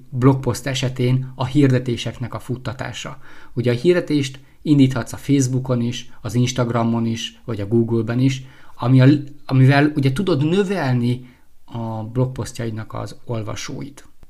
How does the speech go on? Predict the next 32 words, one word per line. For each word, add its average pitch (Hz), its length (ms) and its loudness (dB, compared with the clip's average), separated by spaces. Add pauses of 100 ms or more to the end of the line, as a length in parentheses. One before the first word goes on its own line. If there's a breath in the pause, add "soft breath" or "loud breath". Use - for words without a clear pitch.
Tehát - 140 -6
itt 131 120 0
már 131 140 6
nem 185 220 2
bízod 143 320 2
úgymond 135 440 6
a 127 80 4
keresőmotorokra 127 920 2
vagy 117 160 -2
a 113 60 -2
véletlenekre, 131 720 2
hogy 117 140 0
ráleljenek 135 680 0
a 127 80 -6
te 123 160 -4
tartalmaidra, 170 960 -4
hanem 127 360 0
ugye 127 140 0
ezekkel 127 320 -2
a 120 40 -6
fizetett 156 440 -4
hirdetésekkel 127 1080 -4
ugye 120 220 -4
célzottan 156 840 2
tudod 131 300 0
megjeleníteni 127 1040 0
azok 147 340 -2
emberek 120 380 -4
számára, 117 560 -2
akiknek 131 580 -6
nagy 214 260 0
valószínűséggel 127 1120 -4